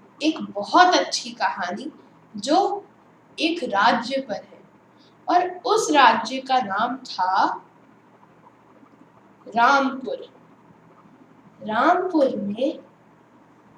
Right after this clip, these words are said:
दो लोग रहते थे और दोनों, ए, थे तो दोस्त, लेकिन एकदम भाई जैसे रहते थे।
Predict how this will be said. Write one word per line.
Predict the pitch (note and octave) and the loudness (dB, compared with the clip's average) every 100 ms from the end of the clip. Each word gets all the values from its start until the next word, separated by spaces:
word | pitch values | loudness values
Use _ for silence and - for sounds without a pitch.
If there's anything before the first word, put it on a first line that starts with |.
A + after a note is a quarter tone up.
| _ G3+ | _ -2
दो | C4+ F#4 F4+ | 2 6 6
लोग | A#3 C4 D4 | 6 4 4
रहते | C#4 C#4 C#4 C4+ C4 C4 | 2 0 0 -4 -8 -6
थे | B3+ - - _ _ _ _ - - - | -6 -6 -20 _ _ _ _ -20 -20 -2
और | F4 G4 | 2 2
दोनों, | - - A3+ C#4 C4+ B3+ D#4+ - - _ _ _ _ _ - _ _ _ _ - - | 2 -4 -4 -2 -2 -2 -4 -6 -20 _ _ _ _ _ -20 _ _ _ _ -14 -12
ए, | - G#3 G3+ - - - - - | -10 -12 -14 -18 -20 -20 -20 -20
थे | - - A#3 | -16 -8 -6
तो | - F#4+ | -4 -2
दोस्त, | F4+ G4+ F#4 E4+ - - _ C#4 | 2 4 6 4 0 -10 _ -4
लेकिन | D4+ F#4 F#4 A4 G#4 - - - - B3+ | 0 0 2 0 -2 -6 -18 -20 -14 -8
एकदम | C#4 - A#3+ A#3 D#4+ F4+ - _ - | -8 -6 -2 -2 -2 -6 -16 _ -14
भाई | - D4 D4 | 2 4 6
जैसे | C4+ A3 - - - | 2 -4 -8 -12 -14
रहते | - C#4+ D4+ | -6 -2 -2
थे। | - - | -4 -16